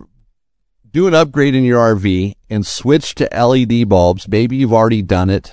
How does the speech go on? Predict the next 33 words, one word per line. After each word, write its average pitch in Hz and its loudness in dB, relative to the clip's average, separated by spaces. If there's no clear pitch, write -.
maybe 104 -2
you 117 0
haven't. 95 -2
Um, 95 0
maybe 110 -2
you've 113 0
done 110 2
a 107 0
few 110 -6
lights, 98 0
but 101 -4
you 92 -2
really 101 2
wanna 101 0
do 104 0
them 101 0
all 90 2
now, 90 0
'cause - -12
sometimes 131 -2
it's 95 -6
one 107 0
of 104 0
those 98 -4
things 101 -2
you 95 -2
step 95 0
into, 92 0
'cause, 98 -2
you 120 0
know, 110 0
bulbs 101 -2
aren't 95 -2